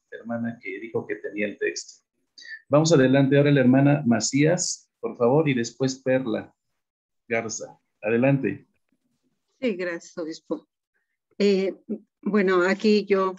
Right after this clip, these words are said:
Speaker 2: han tomado la palabra para hacer alguna aportación. En mi caso es una pregunta. Eh, usted mencionó que había textos o registros donde se podía comprobar que las hermanas tenían la opción de poderse divorciar.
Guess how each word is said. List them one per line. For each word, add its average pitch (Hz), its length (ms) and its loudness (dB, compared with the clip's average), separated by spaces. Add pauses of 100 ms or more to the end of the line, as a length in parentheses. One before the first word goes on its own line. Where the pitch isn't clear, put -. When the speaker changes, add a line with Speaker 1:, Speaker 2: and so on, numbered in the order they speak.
(640)
Speaker 2:
han 175 160 -2
tomado 175 260 0
la 170 140 0
palabra 165 340 -2
para 151 180 -4
hacer 160 200 -6
alguna 165 260 -2
aportación. 208 640 -4
En 190 100 0
mi 165 120 -2
caso 175 280 -8
es - 140 -12
una 165 160 -4
pregunta. 180 720 -4 (640)
Eh, 190 460 -2 (340)
usted 208 320 -2
mencionó 196 540 -2
que 190 140 -6
había 180 760 -6 (440)
textos 226 800 0
o 175 100 -4
registros 208 1040 -4 (140)
donde 165 500 -4
se - 140 -10
podía 175 240 -4
comprobar 180 580 -6
que - 100 -6
las 170 220 -8
hermanas 170 500 -6
tenían 170 360 -6
la 165 60 -6
opción 185 380 -6
de 175 80 -4
poderse 160 460 -10
divorciar. 160 580 -6